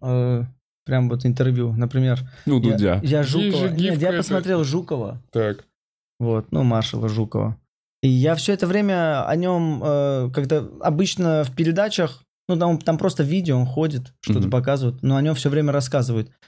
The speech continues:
Speaker 1: Я даже не слышал его голоса.
Speaker 3: Мгм.
Speaker 1: И тут я посмотрел интервью, блин, старое, вообще, ну, тех времён,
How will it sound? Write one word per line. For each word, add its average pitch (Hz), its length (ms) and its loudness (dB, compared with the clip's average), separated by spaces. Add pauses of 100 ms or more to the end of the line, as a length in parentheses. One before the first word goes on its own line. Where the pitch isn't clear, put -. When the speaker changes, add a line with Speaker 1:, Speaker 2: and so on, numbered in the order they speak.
(120)
Speaker 1:
Я 131 120 2
даже 135 200 2
не 143 80 2
слышал 139 360 -2
его 131 220 2
голоса. 117 500 -4 (200)
Speaker 3:
Мгм. 101 280 0
Speaker 1:
И 127 40 2
тут 165 220 0
я 160 80 2
посмотрел 151 540 0
интервью, 143 520 0
блин, 131 320 2
старое, 127 720 -2
вообще, 127 600 0
ну, 135 140 2
тех 131 260 0
времён, 135 400 0